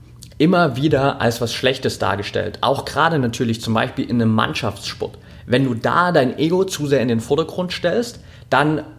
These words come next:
ist es relativ schnell passiert, dass von außen die Kommentare kommen, dass du zu egoistisch bist, dass du zu wenig ans Team denkst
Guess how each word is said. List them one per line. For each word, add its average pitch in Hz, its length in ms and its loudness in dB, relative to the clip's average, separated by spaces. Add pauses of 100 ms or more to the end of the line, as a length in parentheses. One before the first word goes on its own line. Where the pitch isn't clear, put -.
(680)
ist - 160 -2
es - 260 -8
relativ 175 380 0
schnell 135 460 0
passiert, 143 680 -2
dass 117 140 -2
von - 300 -4
außen 156 520 0 (280)
die 127 80 -6
Kommentare 131 640 0
kommen, 151 320 0
dass 107 160 -2
du 113 80 -10
zu - 340 -6
egoistisch 123 640 0
bist, 113 260 -2
dass 101 120 -8
du 104 100 -6
zu 160 260 -4
wenig 131 360 2
ans 104 200 -6
Team 147 300 -2
denkst 123 300 0